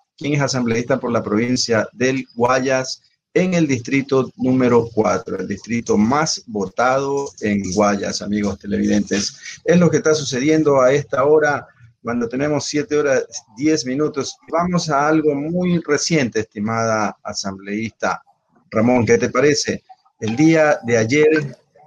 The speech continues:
hace dos días exactamente, sendos discursos en la asamblea de jóvenes, de mujeres y de todos los asambleístas que apoyaron mayoritariamente,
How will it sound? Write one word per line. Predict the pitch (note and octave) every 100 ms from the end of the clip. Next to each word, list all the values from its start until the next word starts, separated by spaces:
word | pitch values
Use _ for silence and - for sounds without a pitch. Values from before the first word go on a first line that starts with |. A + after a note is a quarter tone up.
| _ -
hace | A2+ C#3
dos | F3
días | G3+ F3 A#2 - - -
exactamente, | - A#2+ A#2 B2 C3 C3 B2+ A#2 - _ _ -
sendos | - F3+ F#3 F#3 D#3+
discursos | D#3 F3+ C#3+ A2 A2 A2
en |
la | G#2
asamblea | G#2 G2+ G#2 A#2+ A#2 G#2+ - _ -
de | A2+
jóvenes, | D3+ D#3 D#3 D3 C#3 - -
de | A2
mujeres | A2 - D3+ D3+ D3 C3 - - _ _ -
y | C3
de | B2+ A#2+
todos | F#3+ G#3 G3
los | E3+
asambleístas | D#3 D3+ C#3+ D#3+ D3+ A#2+ A2+
que |
apoyaron | A2+ A2 A2 B2+ C3 C3+ C3 B2 - A#2 A2+
mayoritariamente, | A2+ A#2 A2+ D#3 D#3+ E3+ E3 A2 F#2+ F2+